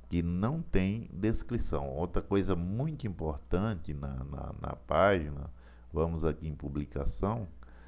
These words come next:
uma coisa muito importante é você manter publicação, você tem um diagrama, é, publicação todo dia ou de dois em dois dias,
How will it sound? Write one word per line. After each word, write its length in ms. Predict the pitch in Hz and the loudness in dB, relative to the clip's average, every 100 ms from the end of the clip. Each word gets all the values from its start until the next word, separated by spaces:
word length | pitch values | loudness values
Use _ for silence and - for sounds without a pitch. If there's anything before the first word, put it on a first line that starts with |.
| - - - | -20 -20 -16
uma 300 | - 78 80 | -6 -2 -2
coisa 400 | 69 82 80 78 | 0 2 2 2
muito 560 | 76 76 90 123 123 - | 0 -2 -2 -2 -4 -6
importante 840 | 95 82 73 - 90 98 107 87 | -4 -2 -2 2 4 4 0 2
é 80 | 80 | 2
você 440 | 80 85 82 101 | 2 -2 2 2
manter 840 | 101 104 104 131 95 - 85 92 101 | 2 0 -2 -2 -4 0 2 4 2
publicação, 880 | 98 90 98 - 80 - 82 90 | -2 0 -2 0 0 0 0 0
você 420 | 92 - 92 85 80 - | 0 0 0 0 -2 -2
tem 100 | 131 | -2
um 80 | 143 | 0
diagrama, 680 | 135 151 87 92 98 80 80 - - - - - - | 2 2 4 4 4 0 -6 -10 -20 -20 -20 -10 2
é, 520 | 82 87 87 87 85 | 6 8 8 6 4
publicação 720 | - 107 113 110 - - 104 | 0 -2 -2 2 2 2 2
todo 300 | 92 92 78 | 0 0 0
dia 360 | 67 90 117 95 | 0 4 8 8
ou 160 | 87 | 8
de 160 | 92 90 | 4 2
dois 360 | 78 90 87 87 | 4 6 6 2
em 100 | 80 | 2
dois 340 | 80 71 71 - | 4 4 0 -2
dias, 460 | 92 113 98 - | 2 2 2 -2